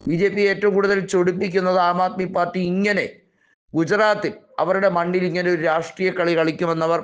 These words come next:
പ്രതീക്ഷിച്ചില്ല. കാരണം, ഡൽഹി നിയമസഭാ തെരഞ്ഞെടുപ്പ് നടക്കുന്നതിന് മുമ്പ് തന്നെ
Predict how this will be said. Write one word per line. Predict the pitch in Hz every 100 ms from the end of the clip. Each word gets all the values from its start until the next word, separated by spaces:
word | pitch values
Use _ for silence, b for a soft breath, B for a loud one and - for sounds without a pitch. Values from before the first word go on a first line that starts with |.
| -
പ്രതീക്ഷിച്ചില്ല. | 185 208 220 185 - 135 - - _ _ _ b b b 170
കാരണം, | 180 196 175
ഡൽഹി | 185 190 202 233
നിയമസഭാ | 208 196 180 196 185
തെരഞ്ഞെടുപ്പ് | 190 185 185 170 170
നടക്കുന്നതിന് | 160 165 175 175 190
മുമ്പ് | 180 170 170
തന്നെ | 139